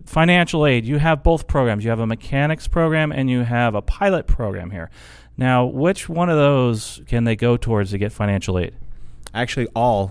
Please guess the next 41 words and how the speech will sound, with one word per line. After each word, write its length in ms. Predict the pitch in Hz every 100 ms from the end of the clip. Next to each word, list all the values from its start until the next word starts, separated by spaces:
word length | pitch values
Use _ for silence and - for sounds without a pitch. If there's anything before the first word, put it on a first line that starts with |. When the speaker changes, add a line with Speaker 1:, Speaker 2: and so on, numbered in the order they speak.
| -
Speaker 2:
who 220 | 107 92
qualify 440 | - 113 107 -
for 160 | 98 101
financial 460 | - 98 98 - 95
aid 100 | 90
can 160 | 95
receive 320 | 92 92 104
financial 400 | - 95 90 92
aid 120 | 90 90
in 180 | 92 104
either 260 | 101 98
or, 300 | - 95 95
or 100 | 87
both 300 | 82 92 -
programs. 640 | - 92 85 80 82 - - - - - - - -
Speaker 1:
Okay, 320 | 127 120 101
so 180 | - 127
now 360 | 127 127 120 - - - -
if 400 | 135 127 - - -
I 200 | 135 160
want 240 | 165 160
to 40 | 139
become 300 | 135 135 131
a 60 |
pilot, 580 | 123 - 131 113 87 - - - - 139
now 220 | 117 113
I, 180 | 113 123
what 260 | 123 135
would 100 | 127
I 80 | 120
do? 240 | 113 117 98
I 120 | 98
just 180 | 107 -
come 180 | 120
to 160 | 113 113
you, 220 | 123 123
the 60 | 113
financial 460 | - 117 120 110
aid 140 | 113 113
department 460 | 107 123 120 120
here, 200 | 120 120